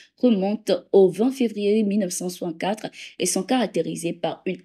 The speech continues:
amitié traditionnelle. L'ambassade de la Fédération de Russie au Cameroun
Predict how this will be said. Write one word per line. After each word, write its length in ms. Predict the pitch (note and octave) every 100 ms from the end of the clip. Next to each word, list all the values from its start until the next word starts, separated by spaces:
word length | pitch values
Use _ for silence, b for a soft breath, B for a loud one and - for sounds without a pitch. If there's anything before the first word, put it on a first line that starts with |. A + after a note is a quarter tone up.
| -
amitié 520 | A#3 F#3+ F3+ - F3+
traditionnelle. 800 | F3+ A#3 G3+ - - C3 A2 - B B -
L'ambassade 840 | C#4 E4 C#4+ - A3+ G#3 G3 F#3+ F#3
de 80 |
la 160 | F#3+ F3+
Fédération 680 | F#3 A3+ F#3 F3 - F3 F#3
de 120 | F#3
Russie 340 | F3 E3+ -
au 120 | G#3
Cameroun 440 | G3 D#3+ D#3+ F3